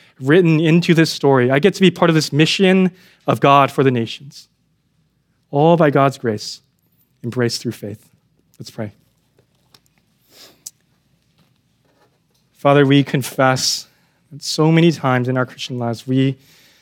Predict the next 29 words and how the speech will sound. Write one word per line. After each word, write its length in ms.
have 180
such 240
a 100
small 680
picture 500
of 200
our 160
own 380
story. 500
We 140
are 100
so 420
focused 600
on 320
our 260
own 240
works, 520
on 120
our 120
own 160
obedience. 640
We 100
think 260
that 160
it 100
all 140
depends 380
on 100
us. 340